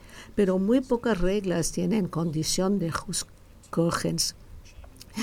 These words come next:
Y el criterio para lograr esta condición son muy estrictos. Para que una regla tenga condición de jus cogens,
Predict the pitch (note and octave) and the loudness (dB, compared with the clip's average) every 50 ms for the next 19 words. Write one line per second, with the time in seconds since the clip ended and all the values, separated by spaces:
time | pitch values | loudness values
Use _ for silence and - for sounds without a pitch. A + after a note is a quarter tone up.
0 | - - - - G#3+ A#3+ F3+ - - E3 D#3 - D#3 - - G#3 A#3 A3+ C4 B3+ | -6 -4 -2 0 0 0 2 2 2 2 2 2 0 4 6 8 8 10 10 8
1 | G#3+ F#3 - E3+ D3+ D#3 D#3+ D#3+ D#3+ E3+ E3 D3+ F3 E3+ E3+ E3+ E3 E3+ E3+ - | 8 6 4 0 0 0 0 0 0 0 0 0 0 0 2 2 2 2 2 0
2 | F#3 F3 F#3+ F#3+ F#3 F#3+ F3+ - - E3+ F3+ E3+ E3+ E3 F3 E3+ F#3+ F3+ D3+ - | -2 -2 0 -2 -2 -2 -2 -2 -2 -2 -2 -2 0 0 0 0 0 0 0 0
3 | - - - F3+ F#3 F3+ - - - E3+ E3 D#3 - - E3+ E3+ E3+ F3 E3 - | 0 2 4 4 4 4 0 -2 -2 0 0 0 -2 -2 -2 0 0 0 0 0
4 | E3+ D#3+ E3+ F3 F3 E3+ E3+ E3+ F3 F3+ F3 F3+ E3+ F3 E3+ - - - D#3+ E3 | -2 0 0 2 2 2 2 2 2 2 2 2 0 0 -2 -4 -4 -4 -2 -2
5 | E3+ E3+ E3 E3 E3+ D#3+ - F3 E3+ D#3+ D3+ D#3+ D3 - - E3+ F3+ F#3 F3 E3+ | -2 -2 0 -2 -2 -2 -2 -4 -2 -2 -2 -2 0 0 0 2 2 0 0 -2
6 | D3+ C3+ - - E3+ D#3 - - - - F3+ E3+ D3 - - E3 E3+ E3 D#3 - | -4 -2 0 0 2 2 0 -2 -2 -2 -4 -4 -4 -2 -2 -2 -2 -2 -2 -4